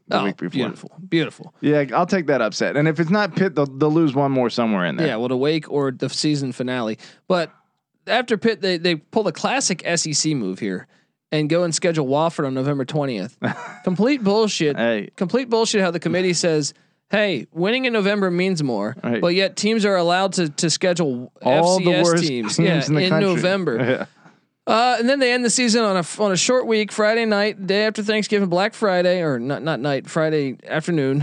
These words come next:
Speaker 2: uh, at N C State. So I'm gonna say between Pitt and N C State, they're losing one of those.
Speaker 1: Yeah.
Speaker 2: So I got 'em at nine and three.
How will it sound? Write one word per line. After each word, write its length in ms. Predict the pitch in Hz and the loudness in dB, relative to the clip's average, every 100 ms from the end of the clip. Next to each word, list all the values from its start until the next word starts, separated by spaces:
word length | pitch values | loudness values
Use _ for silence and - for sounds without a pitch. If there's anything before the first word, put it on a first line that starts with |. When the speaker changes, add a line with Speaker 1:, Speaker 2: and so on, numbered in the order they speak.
| 147 - | -2 -4
Speaker 2:
uh, 300 | - 165 160 - | -2 0 0 0
at 220 | 185 208 | -2 -2
N 200 | - 202 196 | -2 -2 -2
C 160 | 190 | 0
State. 460 | 170 - 190 180 - _ _ _ _ | 0 0 0 0 -4 _ _ _ _
So 140 | - 214 | -2 0
I'm 80 | 320 | 2
gonna 120 | 330 | 2
say 140 | 247 | 2
between 280 | 214 185 185 | 0 0 -2
Pitt 240 | 156 233 220 | 0 -2 0
and 80 | 190 | -2
N 80 | |
C 120 | 180 165 | -2 -2
State, 180 | 175 | 0
they're 120 | 151 143 | 0 0
losing 260 | 147 123 | 0 -2
one 100 | 117 | -4
of 80 | 110 | -6
those. 280 | 73 - - - _ _ _ | -8 -12 -18 -20 _ _ _
Speaker 1:
Yeah. 240 | 104 80 - - _ - | 0 0 -4 -14 _ -6
Speaker 2:
So 260 | - 185 | 0 0
I 120 | 180 | 0
got 100 | 254 | 0
'em 60 | 285 | 0
at 60 | 240 | 0
nine 160 | 220 240 | 0 -2
and 80 | 175 | -2
three. 280 | 202 156 | -2 -2